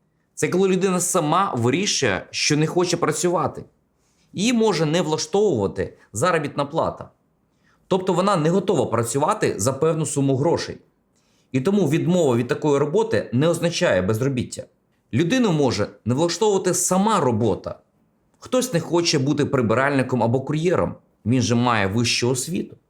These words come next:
Можуть не підходити умови праці. Хтось хоче мати гарний офіс і не готовий стояти на вулиці або торгувати на ринку. Комусь може не підходити графік роботи, наприклад, цілодобова або позмінна робота,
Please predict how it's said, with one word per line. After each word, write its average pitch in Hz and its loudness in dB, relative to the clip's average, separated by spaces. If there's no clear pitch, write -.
Можуть 220 0
не 202 2
підходити 185 0
умови 165 2
праці. 107 -2
Хтось - -2
хоче 170 0
мати 147 0
гарний 120 2
офіс 190 -2
і 165 2
не 190 4
готовий 175 2
стояти 156 0
на 127 4
вулиці 139 0
або 113 0
торгувати 110 0
на 135 2
ринку. 147 -2
Комусь 160 2
може 143 2
не 139 2
підходити 147 -2
графік 139 -2
роботи, 107 0
наприклад, 127 0
цілодобова 139 2
або 131 2
позмінна 127 2
робота, 98 -2